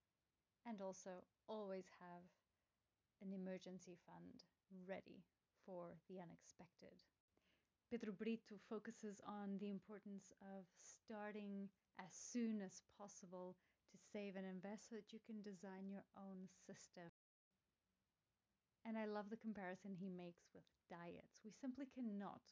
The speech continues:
copy each other's diets and lifestyles. We need to figure out what is important to us and how we can save and invest so that we can design our own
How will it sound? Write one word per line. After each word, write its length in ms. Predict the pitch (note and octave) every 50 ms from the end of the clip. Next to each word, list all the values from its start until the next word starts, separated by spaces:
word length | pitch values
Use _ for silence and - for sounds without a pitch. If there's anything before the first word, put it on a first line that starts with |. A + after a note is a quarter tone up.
| - _ -
copy 400 | - A#3+ B3 A#3+ - G3+ F#3 F3+
each 160 | F3+ - F#3+
other's 400 | F3 E3 E3 E3+ E3 - - - _ _ _ _ _ _ _ _
diets 640 | - F#3+ E3+ E3+ F3 F3 F3+ F3+ - - _ _ - -
and 200 | - F#3+ F3 E3+
lifestyles. 600 | E3+ E3 E3+ F3 - - - - D#3+ D#3 E3 E3 -
We 120 | - G3+ G3
need 160 | G3+ G3+ - -
to 120 | A3+ -
figure 280 | - D4 B3+ B3+ A3 G3
out 280 | G3 F#3+ F#3+ F#3+ - - - - - - - - _ _ _ _ -
what 200 | G3+ G#3+ G3+ -
is 200 | - G3+ F#3 -
important 440 | F#3+ F3+ F3 - E3+ D#3+ - - - - -
to 80 | - - _ _ -
us 400 | A#3+ C4 C#4 B3+ - - - - - - - _ _ _ _ _ _ _ _ _ -
and 80 | F#3 F3 D3 - - -
how 260 | G3+ G#3 G#3+ A3+ B3
we 160 | A#3+ B3 A#3
can 240 | - - A#3 A3+ A3+ - - -
save 240 | A#3 A3 A3 G3+ -
and 80 | G#3+ G#3
invest 560 | G#3 G3+ G3 G#3 G3+ G#3 G3+ - - - - - - _ _ _ _ _ _ _ -
so 80 | - F#3
that 120 | F3+ F3
we 80 | F#3 E3+
can 200 | - G3 G3 F#3+ F3+
design 480 | F#3+ F3+ E3+ F#3 F3 F3 F3 F3 F3
our 200 | - E3+ E3 D#3+ - _ -
own 480 | G3+ G3+ G3+ G3 G3 G3 F#3+ G3 G3